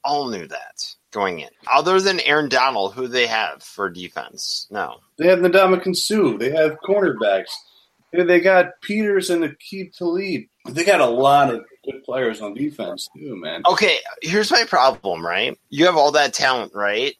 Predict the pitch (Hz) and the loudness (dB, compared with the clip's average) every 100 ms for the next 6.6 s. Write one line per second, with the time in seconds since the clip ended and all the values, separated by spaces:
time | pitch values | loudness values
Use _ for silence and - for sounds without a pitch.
0 | _ - 127 117 117 135 156 156 127 131 | _ 0 0 0 -2 2 4 4 2 2
1 | 135 151 165 190 185 185 175 190 202 185 | 2 2 2 0 -2 -2 2 2 2 -2
2 | - 113 156 165 180 175 123 120 110 110 | -8 -12 -6 -4 -2 -4 -4 -2 -2 -2
3 | 123 110 - 87 110 120 139 117 123 - | -4 -6 -6 -6 -4 0 0 2 -2 0
4 | 123 117 104 104 107 95 104 101 - 104 | 0 0 -6 -10 -10 -6 -6 -6 -6 -2
5 | 98 90 87 82 78 80 - _ _ _ | 0 2 2 -2 -6 -8 -12 _ _ _
6 | 127 127 127 107 107 131 | 0 2 2 0 0 -2